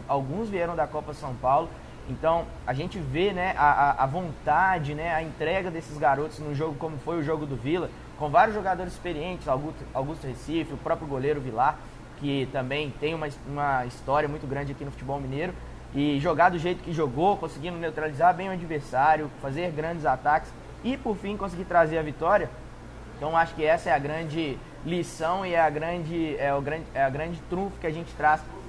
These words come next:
desse jogo de, de terça-feira. Lembrando que a chuva também acabou caindo muito forte no Mineirão, então, é, parabenizá-los por terem conseguido jogar diante de uma situação tão adversa assim também. E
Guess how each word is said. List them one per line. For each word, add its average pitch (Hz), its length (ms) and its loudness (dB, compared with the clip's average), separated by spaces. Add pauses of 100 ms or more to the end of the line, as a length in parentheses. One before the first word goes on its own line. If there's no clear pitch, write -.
(100)
desse 190 340 0
jogo 175 360 0 (300)
de, 165 280 -2
de 147 120 -4
terça-feira. 175 640 -2
Lembrando 202 340 -2
que 202 220 -4
a 147 120 6
chuva 214 400 -4
também 170 360 -2
acabou 156 520 0 (180)
caindo 175 320 2
muito 220 160 -4 (120)
forte 202 300 2
no 185 80 -6
Mineirão, 165 520 -2
então, 165 300 -2 (440)
é, 117 200 -4 (220)
parabenizá-los 170 720 4
por 170 140 -4
terem 170 240 -4
conseguido 160 400 -6
jogar 151 300 0
diante 160 220 -8
de - 60 -10
uma 160 140 -6
situação 156 320 -4
tão 165 160 -4
adversa 170 480 -4
assim 175 260 -10
também. 185 320 -2 (420)
E 247 240 -2